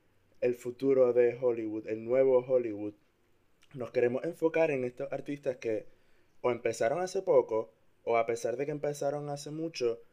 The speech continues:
ahora es que están cogiendo un buen nombre en la industria, ahora es que est-, se están dejando ver más todavía. A cada rato los, los vemos en elencos nuevos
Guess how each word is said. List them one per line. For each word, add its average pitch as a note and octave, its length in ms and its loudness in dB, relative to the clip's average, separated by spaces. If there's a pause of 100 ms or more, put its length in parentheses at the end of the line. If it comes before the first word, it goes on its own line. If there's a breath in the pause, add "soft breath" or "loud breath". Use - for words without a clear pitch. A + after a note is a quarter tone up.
(220 soft breath)
ahora A#2+ 320 2
es D3 80 -8
que D3+ 80 -4
están D3 240 -4
cogiendo C#3+ 420 -4
un C3 140 -8
buen C3+ 260 -2
nombre C3 420 -2
en A#2+ 120 -4
la A#2+ 80 -4
industria, B2 600 -4
ahora A2 140 -6
es - 60 -14
que C3+ 80 -10
est-, - 200 -16
se - 180 -6
están B2 260 -8
dejando C3 360 0
ver B2+ 160 2
más B2 200 -10
todavía. A#2+ 600 -2 (260 soft breath)
A G#2 100 -10
cada A#2+ 260 2
rato C3 320 2
los, B2 160 0 (140)
los A#2 160 -4
vemos A#2+ 260 -6
en A#2+ 140 -8
elencos A#2 480 -10
nuevos B2 480 -6